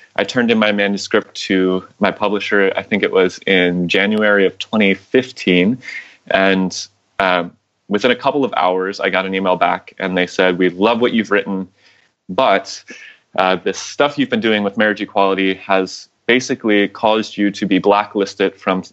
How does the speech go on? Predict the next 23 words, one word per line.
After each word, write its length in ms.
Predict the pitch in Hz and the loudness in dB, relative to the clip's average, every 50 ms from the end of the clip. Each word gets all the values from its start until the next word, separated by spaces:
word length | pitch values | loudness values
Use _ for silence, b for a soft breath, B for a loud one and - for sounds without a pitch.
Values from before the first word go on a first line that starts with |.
| _ _ - | _ _ -8
the 160 | - - 92 | -4 -4 -4
C 240 | - - - 139 123 | -2 2 4 4 6
B 200 | 113 110 101 98 | 6 6 4 4
A, 140 | 92 92 95 | 4 2 0
which 180 | 95 92 - | -4 -4 -8
is 100 | 101 92 | -10 -12
the 80 | - - | -12 -12
Christian 440 | - - 113 - - - - 101 95 | -4 -4 -4 -2 -4 -4 -4 -2 0
Bookselling 720 | 87 104 - - - - 98 98 95 95 90 90 90 - - | 0 -2 -2 -2 -2 0 2 2 2 0 -2 -4 -6 -6 -8
Association," 720 | - - - 95 87 - - 90 87 87 - - 87 92 87 | -6 0 0 0 0 2 2 2 2 2 0 -2 -2 -2 0
something 300 | - 117 98 - 117 - | -2 -2 -2 -2 -4 -4
like 180 | 95 90 104 | -4 -4 0
that. 260 | - 87 87 87 - B B B B B B B B B B B - | 0 0 0 0 -4 B B B B B B B B B B B -2
Um, 360 | 95 90 87 87 85 82 73 _ _ _ - | 0 0 0 0 -2 -6 -12 _ _ _ -4
and 100 | - 101 101 | -2 0 0
they 60 | 101 | 0
said, 200 | 98 - 113 101 | 2 2 0 2
"Unless 380 | 101 101 104 113 127 127 - - | 2 0 0 0 -2 -2 -4 -8
you 60 | 151 | -8
can 140 | - 127 110 | -8 -8 -10
sign 340 | - - 123 117 120 123 120 | -6 -4 -2 0 0 0 -2
this 120 | 113 110 | -4 -4
statement," 560 | - - - 95 87 - 92 87 92 101 - | -6 -2 0 0 0 0 -2 -4 -4 -4 -8